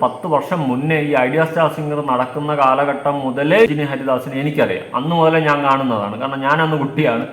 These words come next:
കുട്ടിയാണെന്ന് പത്ത് വർഷം മുമ്പ് ഭയങ്കര കുട്ടിയൊന്നുമല്ല, എങ്കിലും സ്കൂളിൽ പഠിക്കുന്ന ഒരു കാലഘട്ടമാണ്. ആ സമയത്ത് ഞാൻ ഐഡിയ സ്റ്റാർ സിംഗർ കാണുന്ന സമയത്ത്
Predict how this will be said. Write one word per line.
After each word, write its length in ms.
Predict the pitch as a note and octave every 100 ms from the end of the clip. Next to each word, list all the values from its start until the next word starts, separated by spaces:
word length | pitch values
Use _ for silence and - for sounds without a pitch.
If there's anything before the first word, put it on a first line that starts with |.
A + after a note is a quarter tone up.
| - - -
കുട്ടിയാണെന്ന് 420 | - G#2 G#2+ B2
പത്ത് 300 | C3+ A2+ B2+
വർഷം 180 | A#2 C#3+
മുമ്പ് 200 | C#3+ D3
ഭയങ്കര 260 | C3 C#3 D#3+
കുട്ടിയൊന്നുമല്ല, 460 | D#3+ D#3+ C#3+ C#3+
എങ്കിലും 360 | D3 D3+ D#3+ -
സ്കൂളിൽ 280 | - D3 D3+
പഠിക്കുന്ന 360 | C#3+ C3 C3+ C3+
ഒരു 100 | C3
കാലഘട്ടമാണ്. 600 | B2 C3+ A#2+ A2+ G#2+ A#2 - - -
ആ 160 | A#2 D#3
സമയത്ത് 480 | D#3+ D3+ D#3+ - D#3+
ഞാൻ 280 | D3 D3
ഐഡിയ 240 | C#3+ C#3+ D#3
സ്റ്റാർ 280 | D#3+ D3+ C#3+
സിംഗർ 240 | D3 D3
കാണുന്ന 480 | C#3 B2+ C#3 D3 C#3
സമയത്ത് 360 | A2+ A#2 A2